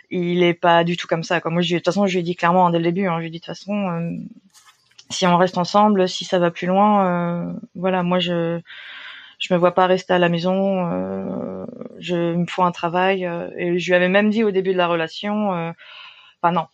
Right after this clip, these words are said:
au milieu de relation, hein, parce qu'au moment où on se dit je t'aime, tout ça, où on commence à prendre des décisions,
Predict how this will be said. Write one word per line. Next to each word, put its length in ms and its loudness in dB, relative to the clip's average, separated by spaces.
au 60 0
milieu 240 6
de 60 4
relation, 580 -2
hein, 220 -8
parce 120 -18
qu'au 140 -16
moment 280 2
où 120 2
on 60 -2
se 40 -8
dit 140 -6
je 80 -6
t'aime, 240 -8
tout 80 -14
ça, 200 -6
où 40 -6
on 80 -8
commence 320 -10
à 60 -6
prendre 180 -2
des 80 4
décisions, 600 0